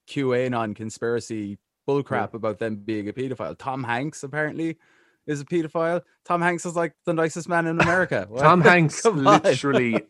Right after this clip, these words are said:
Speaker 2: literally seems like he's, he's just a u-, a universally liked thing, I think. I don't think anybody could l-, dislike Tom Hanks. I heard him there.
Speaker 1: Absolutely. He's like America's dad.
Speaker 2: <laughs> I heard him there on, uh, Conan O'Brien's podcast there a few months ago,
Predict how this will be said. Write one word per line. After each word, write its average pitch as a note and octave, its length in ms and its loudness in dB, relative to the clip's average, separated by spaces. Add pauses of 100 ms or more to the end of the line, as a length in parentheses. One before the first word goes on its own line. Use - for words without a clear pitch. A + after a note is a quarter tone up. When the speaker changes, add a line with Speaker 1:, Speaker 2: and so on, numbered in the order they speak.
(260)
Speaker 2:
literally C#3+ 560 2
seems C3 460 0
like A2+ 380 0 (880)
he's, D#3+ 280 0
he's F3+ 260 2
just G3 260 4
a F3 40 4
u-, E3 300 4
a D#3 80 6
universally D#3+ 640 4
liked C#3 320 0
thing, C#3+ 320 2
I G#2+ 120 -2
think. A2 200 -4
I A#2+ 80 2
don't D3 180 2
think D3 140 -2
anybody C3+ 280 2
could B2+ 220 -4
l-, D3 140 -6
dislike C#3 640 0 (320)
Tom B2+ 200 2
Hanks. C3 300 -2 (460)
I C3+ 100 6
heard F3 220 8
him D#3 100 4
there. D#3 300 8
Speaker 1:
Absolutely. A#2+ 240 -2
He's D3 120 -6
like F3+ 120 -6
America's F3+ 480 -8
dad. D#3 400 -6 (180)
Speaker 2:
<laughs> - 200 -8
I - 520 4
heard F#3+ 200 10
him E3 160 4
there D3+ 360 6
on, A#2+ 240 4
uh, A2 240 4
Conan B2 260 2
O'Brien's B2 320 2
podcast A#2 400 0
there C3 140 4
a A#2 60 0
few A#2 140 -6
months B2 280 -2
ago, G#2+ 340 2